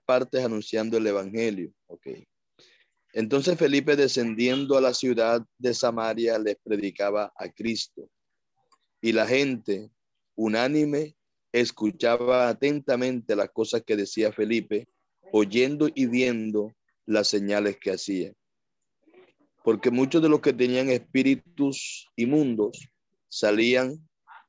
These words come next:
estos dando grandes voces, y muchos paralíticos y cojos eran sanados. Así que había gran gozo en aquella ciudad, pero había un hombre llamado Simón,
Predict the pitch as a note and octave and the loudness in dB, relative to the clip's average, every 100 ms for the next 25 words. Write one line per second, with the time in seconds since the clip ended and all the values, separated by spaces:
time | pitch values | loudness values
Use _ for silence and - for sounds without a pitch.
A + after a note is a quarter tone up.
0 | _ _ C3 D3 - C#3+ B2+ B2+ C#3 B2+ | _ _ 2 2 2 -2 0 0 0 -2
1 | A2+ A#2 B2+ E3 E3 B2 A2 A#2 A2+ - | 0 0 0 0 -2 -4 0 0 0 -2
2 | G#2 G#2+ - _ _ _ _ A2 A2 A#2+ | -10 -12 -20 _ _ _ _ -2 2 2
3 | A#2+ C3 - A#2+ A2+ A2+ A#2+ A#2+ G#2+ G#2 | 2 -2 0 2 4 4 2 0 -2 0
4 | G#2+ - A2 - A2+ A#2 G#2+ - - G#2+ | -2 -4 -12 -2 0 2 -2 -6 -4 -2
5 | A2+ G#2+ - F#2 G#2 G2+ F2 _ _ - | 0 -2 -4 -4 -2 -4 -6 _ _ -20
6 | _ _ _ _ _ _ G#2+ G#2+ B2 C#3+ | _ _ _ _ _ _ -4 -2 0 2
7 | C3+ C3 C3 C3 C3+ B2+ C3+ C3+ C#3 A#2+ | 4 4 4 2 0 2 2 2 2 0
8 | A2 A#2 B2 A#2+ A#2+ A2+ A#2+ A2+ - _ | -2 0 0 0 0 2 2 -2 -6 _
9 | _ _ _ _ _ - B2+ A#2+ B2 B2+ | _ _ _ _ _ 0 4 6 6 4
10 | D3+ D#3 D#3+ D#3+ C3+ A#2+ A2+ A#2 B2 B2 | 2 2 2 4 4 6 4 4 2 0
11 | B2 A#2 A2+ G#2+ G2 | -2 0 0 0 -6